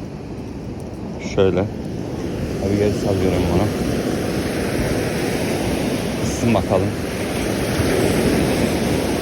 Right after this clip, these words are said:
Bu havalar en sevdiğim havalar arkadaşlar.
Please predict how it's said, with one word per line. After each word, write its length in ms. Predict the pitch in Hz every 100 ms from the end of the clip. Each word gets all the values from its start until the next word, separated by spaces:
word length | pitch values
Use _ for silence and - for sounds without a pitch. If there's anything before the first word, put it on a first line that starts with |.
| - - - - - - -
Bu 100 | 101
havalar 320 | 101 98 107
en 100 | 110
sevdiğim 400 | 107 117 104 107
havalar 360 | 104 101 101 101
arkadaşlar. 560 | 95 95 90 90 95